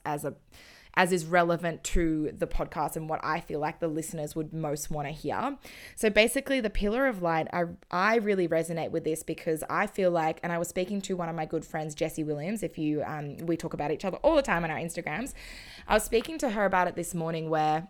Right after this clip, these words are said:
you know, I've obviously had moments during this whole crisis where I have felt at a loss, and, you know, the gym that, both the gyms that I go to closed down. I've lost some income because I'm not working at the gym, and obviously my clients might have lost their jobs and that kind of thing.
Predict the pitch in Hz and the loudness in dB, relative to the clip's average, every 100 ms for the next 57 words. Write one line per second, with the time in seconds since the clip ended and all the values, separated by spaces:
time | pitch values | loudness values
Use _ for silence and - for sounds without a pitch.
0 | - 254 190 175 - 220 196 208 190 175 | -6 2 4 4 2 2 2 0 -2 -2
1 | 165 160 160 160 160 151 156 156 160 151 | -2 -4 -4 -6 -8 -4 -2 -2 -4 -6
2 | - 165 147 143 151 - 151 165 - 151 | -4 0 0 0 -2 -2 -2 0 -2 -4
3 | - 143 143 - 151 156 139 - 147 135 | -4 -2 -2 -2 -2 -4 -8 -2 -2 -2
4 | - - - - - _ - 190 180 165 | -12 -18 -20 -20 -20 _ 4 6 8 6
5 | 170 - 170 160 165 165 165 165 180 180 | 4 4 -2 -2 -2 0 0 0 0 0
6 | 175 - 165 196 202 202 180 170 165 160 | 0 -2 4 6 6 4 0 0 0 0
7 | 156 156 151 165 - 151 156 - 233 226 | 2 0 0 -2 -4 -2 -2 0 2 4
8 | 220 160 156 165 147 - 165 156 - 240 | 2 0 -2 -2 -4 -4 -6 -6 -4 -2
9 | 233 226 220 208 165 170 156 156 160 151 | 0 0 0 0 -2 -2 -2 -2 -4 -2
10 | 175 202 214 214 208 196 208 202 190 156 | 0 0 0 -4 -2 -4 -2 0 -2 -2
11 | 151 156 156 160 156 156 - 240 220 214 | -4 -4 -6 -6 -6 -6 -2 0 0 0
12 | 202 180 185 170 - 170 220 214 202 185 | 0 0 0 -2 -2 0 2 2 2 -2
13 | 156 - 185 175 170 170 | -2 -2 -6 -4 -6 -6